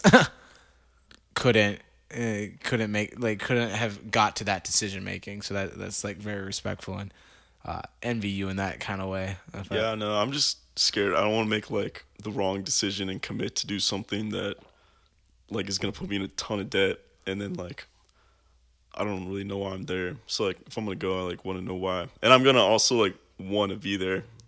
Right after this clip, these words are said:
Speaker 1: Yeah, absolutely. I mean, like, engineering is kind of a tough degree to, like, kind of find, like,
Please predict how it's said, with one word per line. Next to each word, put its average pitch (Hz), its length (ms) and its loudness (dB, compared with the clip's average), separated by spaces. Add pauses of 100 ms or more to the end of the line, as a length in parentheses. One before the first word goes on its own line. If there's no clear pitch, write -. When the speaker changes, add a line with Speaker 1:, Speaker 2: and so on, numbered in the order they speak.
(120)
Speaker 1:
Yeah, 185 320 12
absolutely. 120 680 2 (140)
I 147 200 8
mean, 170 160 4
like, 156 180 4
engineering 170 540 8
is 113 240 0
kind 127 220 4
of 110 80 0
a 104 40 -2
tough 107 240 0
degree 104 380 -2
to, 110 140 0
like, 98 320 2
kind 101 220 0
of 95 60 -6
find, 98 240 -4
like, 95 180 -10